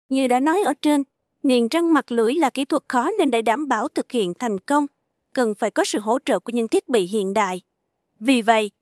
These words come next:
chi phí niềng răng mặt trong cũng cao hơn các phương pháp niềng răng mắc cài truyền thống. Bảy, so sánh mắc cài mặt trong với mắc cài kim loại truyền thống. Dưới đây là bảng so sánh mắc cài bên trong với mắc cài kim loại truyền thống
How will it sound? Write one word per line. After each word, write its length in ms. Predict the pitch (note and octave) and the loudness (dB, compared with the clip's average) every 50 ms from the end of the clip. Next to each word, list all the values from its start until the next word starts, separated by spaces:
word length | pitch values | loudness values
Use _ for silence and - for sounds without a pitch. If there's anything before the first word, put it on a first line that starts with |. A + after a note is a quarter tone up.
| _ _ _ | _ _ _
chi 140 | - D4 C#4 | 2 2 2
phí 200 | - D#4 E4 G#4 A#4 | 4 2 2 2 2
niềng 120 | F4 A3+ | 0 0
răng 220 | G3 A#3+ A#3+ B3 B3 | -2 -2 -2 -2 -2
mặt 160 | A#3+ G#3+ - _ - | -2 -2 -4 _ -6
trong 180 | C#4 B3+ B3 | -4 -4 -2
cũng 180 | - G#3+ G3 A#3+ | -2 -2 -4 -2
cao 260 | - - B3+ A#3+ A#3+ | 0 0 0 0 0
hơn 260 | A#3+ A#3+ C4+ C4+ C4 | -2 -2 -4 -4 -4
các 200 | - - F4 - - | -4 -4 -6 -2 0
phương 140 | C#4+ B3+ | -2 -2
pháp 240 | A#3+ - G4 - - | 0 -2 -4 -2 0
niềng 220 | D4 B3+ A3+ G3+ F3 | 0 0 0 0 -2
răng 200 | - A#3+ A#3 A#3+ | -4 -4 -2 -2
mắc 140 | C4 E4 - _ _ - | -4 -4 -6 _ _ -6
cài 180 | A#3+ A3 G3+ - | -6 -6 -4 -4
truyền 160 | - G3 F#3 | -6 -6 -6
thống. 220 | F3+ B3 B3 B3 F#4 - _ _ _ _ _ _ _ _ _ - | -4 -4 -4 -4 -4 -6 _ _ _ _ _ _ _ _ _ -2
Bảy, 300 | - G#3+ G#3+ C4+ D#4+ G#4 - _ _ _ _ _ _ _ _ | 0 0 0 0 -2 -2 -4 _ _ _ _ _ _ _ _
so 200 | - - D4+ C4+ | -4 -2 -2 0
sánh 260 | - - C4 C4 D#4+ A4+ - _ _ _ | 0 0 0 0 -2 -4 -6 _ _ _
mắc 220 | F4 G4 - _ | -2 -2 0 _
cài 180 | - B3+ A3+ G3 | 0 0 0 0
mặt 180 | G3 F#3+ E3+ - _ _ | 0 -2 -4 -6 _ _
trong 160 | - B3 A#3 G#3+ | -2 -2 0 0
với 120 | C4+ D#4+ | 0 0
mắc 200 | E4+ G4+ - _ | 0 -2 -2 _
cài 160 | - A#3 F#3+ | -2 -2 -2
kim 200 | - - B3 A#3 | -2 -4 -4 -2
loại 240 | A3+ G#3+ G3 F3 F#3 - | 0 0 0 -2 -2 0
truyền 180 | - G#3 F3 | -2 -2 -2
thống. 280 | E3+ - A3 A#3 A#3+ D#4+ G#4+ - _ _ _ _ _ _ _ _ | -2 -4 -4 -2 -2 -2 -4 -4 _ _ _ _ _ _ _ _
Dưới 140 | - D4+ E4 - | 2 2 2 4
đây 200 | - C4+ B3 A#3 | 2 0 0 0
là 120 | A3 A3 G#3 | 0 -2 -2
bảng 200 | F#3 G#3 F#3 A#3 D4+ | 0 -2 -2 -2 -2
so 140 | - C#4+ B3+ | -2 -2 -2
sánh 280 | - - C4 B3 D4 F#4+ - _ _ _ _ _ _ - | -2 -2 -2 -2 -2 -2 -4 _ _ _ _ _ _ -4
mắc 220 | G4 B4 - _ | -4 -4 -2 _
cài 180 | - C4 A#3+ G#3+ | 0 0 2 2
bên 180 | G#3 A#3+ B3 | 0 0 0
trong 300 | A#3 - C4+ B3+ B3+ B3 A#3 - _ _ | 0 0 0 0 0 -2 -6 -10 _ _
với 120 | - D4 | 0 0
mắc 140 | D#4 G4 - _ _ - | 0 0 -2 _ _ -2
cài 260 | B3 A#3 G#3+ G3+ G3 - | -2 0 0 -2 -4 -2
kim 180 | - D#4+ D4+ | 0 2 4
loại 200 | C#4+ C4 G3 - - | 4 4 2 2 0
truyền 180 | A#3 A3+ G#3 G#3 | -2 -2 -2 -2
thống 200 | - B3 B3+ | -4 -2 -2